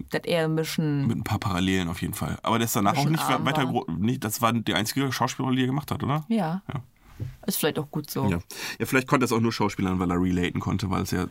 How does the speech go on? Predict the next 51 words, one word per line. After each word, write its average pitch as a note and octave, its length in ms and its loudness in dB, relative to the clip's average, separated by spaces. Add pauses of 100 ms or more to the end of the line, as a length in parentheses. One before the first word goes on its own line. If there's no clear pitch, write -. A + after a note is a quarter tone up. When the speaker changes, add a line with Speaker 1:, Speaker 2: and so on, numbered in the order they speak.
Speaker 2:
zum - 160 -4
Großteil F#2 380 0
autobiografisch - 680 -2
auch A2 140 -4
war. F2+ 160 -2 (840)
Gut. - 240 2 (880)
Ich B2+ 180 0
habe A2+ 220 2
die G2+ 260 2
Rocky A#2+ 380 2
Horror G#2+ 560 2 (100)
Picture - 420 -4
Show - 260 -2
auf - 200 -6
der - 100 -2
Liste. F#2+ 360 -2
Speaker 1:
Mhm. F3+ 380 2 (500)
Den E3 120 -2
Anfang F3 260 0
habe D#3 100 -2
ich, C#3+ 80 -6
glaub D3+ 120 -2
ich, D3+ 120 -6
mal D#3 100 -2
gesehen. D#3 400 -4 (580)
Ich E3 140 -4
habe F3 100 0
ihn, E3+ 300 2
glaub E3 160 0
ich, E3+ 140 -2
nicht F3+ 160 -4
ganz D#3+ 260 0
zu - 80 -2
Ende D3+ 180 -2
geguckt. - 420 -8 (120)
Speaker 2:
Nee. C3+ 340 2 (300)
Speaker 1:
Nee. - 80 0
Speaker 2:
Ich E3 60 2
hätte G2+ 100 2
jetzt G#2 120 -2
gedacht, G#2 180 0
dass G2+ 80 -2
es F#2 80 -2
ein G2 80 2
Film F#2+ 160 2
für F2+ 100 0
dich E2+ 180 -2
ist. - 280 -6
Speaker 1:
Bis, - 360 -2
äh, F3 280 2
die G#3 180 -12